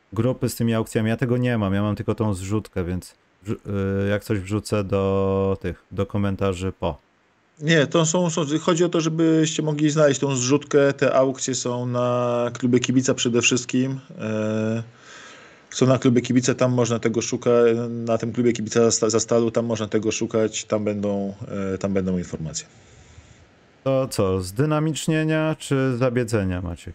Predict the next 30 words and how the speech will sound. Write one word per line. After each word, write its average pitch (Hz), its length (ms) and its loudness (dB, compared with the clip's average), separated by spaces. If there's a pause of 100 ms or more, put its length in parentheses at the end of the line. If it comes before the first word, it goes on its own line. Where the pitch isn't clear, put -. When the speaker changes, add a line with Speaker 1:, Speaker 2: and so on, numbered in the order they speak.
(100)
Speaker 1:
To 127 60 -2
Speaker 2:
Tak, 127 100 8
Speaker 1:
było 110 140 2
Speaker 2:
tak, 101 100 -6
tak, - 180 -20
teraz 110 180 -6
coś - 140 -8
pozytywnego 87 800 -12
może. - 140 -18 (100)
Speaker 1:
No 127 60 4
ja 131 160 2
nie 160 80 2
wiem, 165 160 2
jak 110 80 4
Speaker 2:
Zacznijmy 131 280 6
Speaker 1:
będą 147 120 8
Speaker 2:
od 117 60 4
Speaker 1:
zabiedzenia, 127 600 4
to 131 120 4
Speaker 2:
zdynamicznienia. 110 500 0 (180)
Speaker 1:
zdynamicznienia. 127 300 2
Speaker 2:
Zacznijmy 147 280 2
od 123 60 6
zdynamicznienia. 120 760 0 (2500)
Speaker 1:
Przejdzie 135 420 2
mi 127 120 0
to, 139 80 4
Speaker 2:
Zaczynaj. 104 300 0
Speaker 1:
prze-, - 160 -20
przejdź, 143 280 0